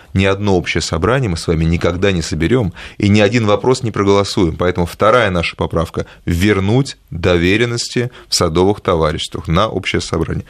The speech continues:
Третья наша поправка — это место проведения этого собрания. Дело в том, что,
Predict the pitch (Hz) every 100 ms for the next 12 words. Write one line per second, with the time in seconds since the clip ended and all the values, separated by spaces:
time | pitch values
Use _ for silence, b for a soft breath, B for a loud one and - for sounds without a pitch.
0 | b - 147 160 110 92 85 - 95 123
1 | 143 - - 120 101 110 117 - - 82
2 | 82 80 76 - - - - B B B
3 | B B 90 - 82 76 - 82 82 73
4 | 69 90 87 101 104 - 107 98 - 92
5 | 87 85